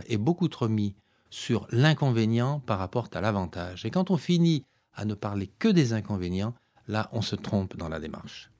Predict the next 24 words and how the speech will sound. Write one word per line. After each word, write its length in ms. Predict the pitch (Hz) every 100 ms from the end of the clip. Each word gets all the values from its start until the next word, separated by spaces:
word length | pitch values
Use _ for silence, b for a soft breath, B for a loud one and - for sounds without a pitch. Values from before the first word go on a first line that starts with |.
| _
Je 140 | -
pourrais 360 | - 101 92 92
évoquer 460 | 85 87 87 110 98
également 600 | 90 90 87 104 127 117
les 560 | 87 90 87 87 85
nanotechnologies, 920 | 82 92 120 135 131 151 202 233 233
puisque 280 | 165 113 113
c'est 220 | 98 101
un 60 | 104
sujet 420 | - 104 107 110
d'actualité 600 | 95 92 - 90 95 127
sur 200 | 120 -
lequel 280 | 92 104 113
vous 120 | 98
m'invitez 720 | 90 92 92 92 120 120 110 98
à 140 | 95
intervenir. 640 | 95 107 98 95 90 90 92 _ _ _ _ -
Les 160 | 95 104
nanotechnologies 880 | 101 92 - - - 80 80 80 _ _ _
sont 260 | - 139 135
un 80 | 127
domaine 340 | 123 135 123
formidablement 760 | - 135 120 107 101 95 92 90
prometteur. 760 | - 87 85 - 104 95 -